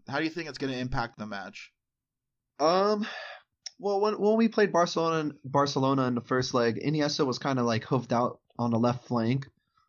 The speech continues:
Speaker 2: Um, and that's where he spent most of his time. He didn't really, um, he didn't really float around the pitch too much up until the second half.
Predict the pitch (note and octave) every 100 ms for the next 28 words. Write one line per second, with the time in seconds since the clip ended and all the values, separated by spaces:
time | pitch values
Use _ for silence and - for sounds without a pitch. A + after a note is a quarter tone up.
0 | _ - A2 G#2+ G#2+ G#2 - A2+ B2+ C3+
1 | C3 B2 A#2 - B2 B2 A#2+ A#2+ A#2 A#2
2 | - B2 A2+ A#2 A#2 B2 A#2 A#2 B2 A#2+
3 | A#2 A2+ A2 - - _ _ - A2 A2
4 | G#2 G2+ G2 - _ _ _ - _ _
5 | _ _ _ _ _ - C3 C#3+ C#3+ D3
6 | C#3 - C3+ C3 B2+ B2+ A#2 A#2 B2 C3
7 | - - - - C#3 C#3 D3 D#3+ - -
8 | B2+ C3+ A#2+ - C3 B2 A#2+ A2+ G#2+ A2+
9 | - B2 C3+ C#3+ D3+